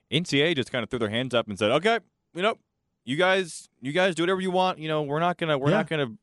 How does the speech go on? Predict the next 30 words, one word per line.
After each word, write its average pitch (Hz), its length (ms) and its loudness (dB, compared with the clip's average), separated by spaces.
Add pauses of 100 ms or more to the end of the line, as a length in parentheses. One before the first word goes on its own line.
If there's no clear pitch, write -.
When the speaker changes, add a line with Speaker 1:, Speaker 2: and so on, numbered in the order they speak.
(100)
Speaker 1:
provide 127 380 0
any 160 220 -2
oversight, 151 600 0 (360)
you 135 60 -2
know, 139 100 2
unless, 139 560 -2 (1400)
unless 131 280 0
some 139 200 -6
legis-, 131 480 0
legislation 131 680 0
gets 117 160 -2
drafted 131 420 0
up." 131 220 0
But, 120 240 0
I 120 60 -6
mean, 120 200 -2
it 113 140 -4
seems 135 400 -2
like, 117 260 0
you 117 120 -6
know, 110 80 0
the, 101 100 -6 (160)
the 107 80 -8
way 123 160 0
state 127 180 -4
of 107 80 -4
Texas 120 320 -4
is 123 140 -10
going, 127 300 -2
they're 135 240 2